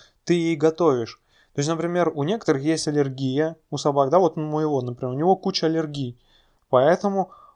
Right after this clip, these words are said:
ему не каждая пища подойдет. Мы ему просто молока-то, бывало, давали. Ну, я понимаю, что там, а, лактоза, там, еще что-то вдруг, вот. Но у него просто вот есть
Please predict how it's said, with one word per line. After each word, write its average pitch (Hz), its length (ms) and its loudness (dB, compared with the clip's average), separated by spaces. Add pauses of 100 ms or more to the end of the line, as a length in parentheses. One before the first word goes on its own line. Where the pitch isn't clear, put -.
(260)
ему 175 240 2
не 190 120 0
каждая 156 400 4
пища - 340 -6
подойдет. 139 320 2
Мы 170 80 2
ему 190 180 -2
просто 185 280 -2
молока-то, 185 440 0
бывало, 139 360 4
давали. 131 440 4 (180)
Ну, 208 60 -4
я 214 120 4
понимаю, 208 460 0
что - 120 -4
там, 127 200 -4 (220)
а, 127 300 6
лактоза, 247 560 0
там, 147 300 -2
еще 240 240 0
что-то 147 440 0
вдруг, 151 440 -4 (360)
вот. 127 320 0 (320)
Но 147 200 0
у 143 40 2
него 156 200 2
просто 196 360 2
вот 123 240 -4
есть 190 320 -2